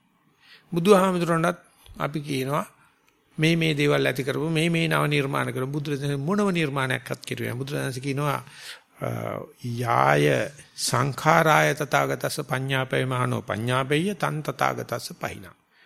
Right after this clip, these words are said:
යමක් මේ ලෝකෙට මම කෙරුවා කියලා සංස්කරණයකින් සරුවච්චාන්සේ පණවන්න පුළුවන් නම් මම ඒක ඉක්මවලා තියෙන්නේ මං කව ඔය එකටවත් වා කියන්නේ නැහැ කියලා. එහෙව් බුදු කෙනෙක් නම් අපි දකින්නේ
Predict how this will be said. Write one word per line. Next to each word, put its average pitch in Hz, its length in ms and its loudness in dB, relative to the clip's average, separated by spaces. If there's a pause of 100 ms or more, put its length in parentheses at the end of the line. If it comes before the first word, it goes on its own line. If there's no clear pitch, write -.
(400)
යමක් 147 300 0
මේ 160 200 0
ලෝකෙට 156 320 0
මම 151 240 -2
කෙරුවා 147 520 4
කියලා 151 220 -2
සංස්කරණයකින් 156 880 -2
සරුවච්චාන්සේ 151 680 -2
පණවන්න 151 520 2
පුළුවන් 196 340 6
නම් 120 200 -4 (420)
මම 151 180 2
ඒක 165 200 0
ඉක්මවලා 170 460 2
තියෙන්නේ 131 280 -2
මං 143 140 -2
කව 131 180 -2 (100)
ඔය 147 160 -2
එකටවත් 175 500 -4
වා 107 160 -4
කියන්නේ - 260 -10
නැහැ - 140 -12
කියලා. - 280 -20 (1600)
එහෙව් 156 280 2
බුදු 170 240 2
කෙනෙක් 175 260 2
නම් 165 200 -2
අපි 139 180 0
දකින්නේ 92 560 0